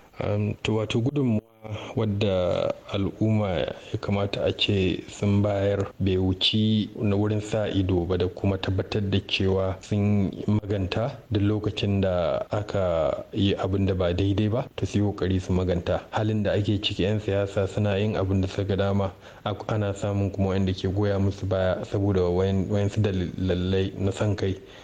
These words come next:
ba zai taimaka ma ƙasa ba. Kamata ya ringa gaya musu gaskiya, a lok-,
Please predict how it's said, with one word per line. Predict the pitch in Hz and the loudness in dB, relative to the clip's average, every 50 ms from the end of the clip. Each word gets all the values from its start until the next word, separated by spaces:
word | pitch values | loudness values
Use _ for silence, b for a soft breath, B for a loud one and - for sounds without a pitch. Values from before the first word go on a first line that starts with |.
| B B B _ - | B B B _ -4
ba | - 92 95 | -2 0 2
zai | 98 104 | 2 0
taimaka | 101 - 104 95 95 92 - - 95 95 | 0 0 0 0 0 0 0 -2 0 0
ma | 92 85 | 0 0
ƙasa | - 90 - - 90 92 | -2 -2 0 0 0 0
ba. | 92 95 90 - - - - - - - - | 0 0 -2 -4 -6 -14 -20 -20 -20 -20 -6
Kamata | - 101 95 98 101 98 - 95 98 | -4 -2 0 0 -2 -2 0 0 0
ya | 92 80 90 | 2 2 2
ringa | 98 101 98 98 95 | 2 2 2 2 0
gaya | 101 98 95 95 | 0 0 2 0
musu | 95 95 - 95 | 0 0 -2 -2
gaskiya, | 92 104 101 - - - 113 117 113 117 B B B B B - - | -2 -2 -4 -2 -2 -2 0 0 -2 -4 B B B B B -4 -2
a | 104 | 0
lok-, | 98 101 101 101 101 - | 2 2 0 0 -2 -4